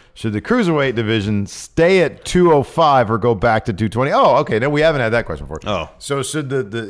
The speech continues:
Speaker 1: let's say they, they cancel two oh five Live, but the belt remains, the division remains.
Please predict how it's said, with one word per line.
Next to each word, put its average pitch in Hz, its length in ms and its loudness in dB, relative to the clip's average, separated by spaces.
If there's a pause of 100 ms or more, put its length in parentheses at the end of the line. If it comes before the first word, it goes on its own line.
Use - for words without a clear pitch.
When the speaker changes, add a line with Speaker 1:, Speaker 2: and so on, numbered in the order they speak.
(100)
Speaker 1:
let's 143 200 -4
say 156 160 2
they, 131 200 0
they 107 160 0
cancel 156 300 -2
two 135 140 2
oh 120 60 2
five 113 200 2
Live, 107 160 2
but 98 80 -2
the 90 60 -8
belt 123 240 0
remains, 107 380 -2
the 90 60 -6
division 123 380 -2
remains. 85 580 -4